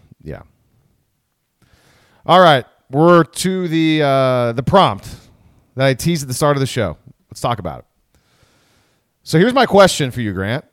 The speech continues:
and for the listeners out there. Everyone knows the S E C is the best conference. It's, it's been that way for a long time.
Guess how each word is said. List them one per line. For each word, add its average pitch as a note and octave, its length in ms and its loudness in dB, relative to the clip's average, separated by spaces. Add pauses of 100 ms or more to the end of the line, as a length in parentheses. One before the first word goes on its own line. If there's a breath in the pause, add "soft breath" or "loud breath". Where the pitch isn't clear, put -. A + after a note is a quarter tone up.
(1040)
and D3 220 -2
for D#3 80 -2
the C#3 80 -2
listeners C#3+ 380 -2
out B2 180 0
there. B2+ 300 -4 (840)
Everyone C#4+ 300 2
knows F#3+ 220 2
the D3+ 120 0
S D3+ 160 0
E C#3+ 80 -8
C C3 140 -8
is A#2+ 80 -6
the A2+ 80 -6
best G#2+ 220 -4
conference. F2+ 400 -12
It's, - 320 -10
it's C#3+ 140 -12
been D3+ 120 -4
that C3+ 160 -2
way B2 140 -2
for A#2+ 180 -6
a A#2 60 -4
long G#2+ 180 -6
time. D2+ 320 -14